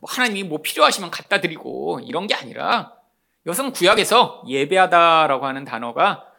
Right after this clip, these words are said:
여기선 섬기다라고 하는 단어로 똑같이 번역된 것입니다. 그래서 영어로 예배를 뭐라고 그래요? 서비스라고 그래요.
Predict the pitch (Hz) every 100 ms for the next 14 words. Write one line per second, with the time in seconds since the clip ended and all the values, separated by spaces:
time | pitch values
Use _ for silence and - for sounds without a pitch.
0 | _ 131 139 170 165 247 247 247 214 175
1 | 135 127 131 - 123 123 196 - _ -
2 | - - - - 131 - 143 - - -
3 | _ _ _ _ _ - 359 175 165 254
4 | - 262 - 127 151 202 202 135 151 131
5 | 127 269 - 165 - - 381 - 294 165
6 | - - - 165